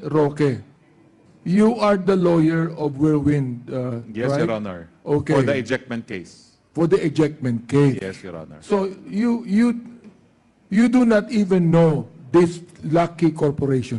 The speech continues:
Speaker 1: here?
Speaker 2: Wala po. No contact whatsoever. Kaya nga po, vehement ang denial ko.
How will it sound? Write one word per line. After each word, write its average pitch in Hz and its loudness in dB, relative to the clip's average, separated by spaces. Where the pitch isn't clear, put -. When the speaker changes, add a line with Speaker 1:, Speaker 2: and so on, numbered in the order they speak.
Speaker 1:
here? 120 -4
Speaker 2:
Wala 127 -4
po. - -12
No 127 -6
contact 120 -12
whatsoever. 87 -16
Kaya 139 -10
nga 135 -10
po, 143 -8
vehement 120 -8
ang 113 -10
denial 101 -10
ko. 87 -20